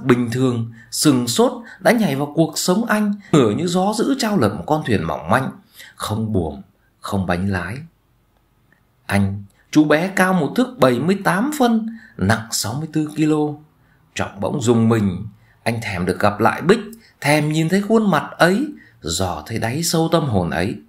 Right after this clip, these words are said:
Anh bảo Hoan: "Được rồi, tớ sẽ đi, còn mấy hôm nữa nhỉ?" Hoan đáp: "Anh đi là đúng, bốn hôm nữa hội nghị khai mạc, muộn nhất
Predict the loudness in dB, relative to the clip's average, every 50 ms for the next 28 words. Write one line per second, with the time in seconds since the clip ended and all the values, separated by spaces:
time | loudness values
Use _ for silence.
0 | _ _ _ _ _ _ _ _ _ _ _ _ _ -6 -4 -4 -4 -6 -8 -10
1 | -8 -6 -6 -6 -6 -6 -10 -14 _ _ _ _ _ _ _ _ _ _ _ _
2 | _ _ _ _ _ _ _ _ _ _ _ _ _ _ -2 -2 0 0 2 2
3 | 4 4 4 2 2 0 -2 -6 -8 -12 -16 -20 _ _ _ _ _ _ _ _
4 | _ _ _ 0 0 2 2 0 -2 -2 0 0 0 0 0 -2 -4 -6 -8 -14
5 | _ _ _ _ _ 2 4 4 6 4 2 2 0 0 0 2 2 0 0 0
6 | 0 0 0 -2 -4 -6 -12 -16 -20 _ _ _ _ _ _ _ _ _ _ _
7 | _ _ _ _ _ _ _ _ -8 -6 -6 -4 -4 -4 -6 -6 -8 -12 _ _
8 | _ _ _ _ _ _ _ _ _ _ _ -2 -2 2 2 2 2 4 2 2
9 | 2 2 2 2 2 0 -2 -4 -6 -10 -14 -20 _ _ _ _ _ 2 2 4
10 | 4 4 2 2 4 4 4 2 2 0 0 0 -2 -4 -4 -4 -4 -2 -2 0
11 | 2 2 2 2 0 -4 -10 -18 _ _ _ _ -6 -2 0 0 0 0 0 0
12 | 0 0 -2 -8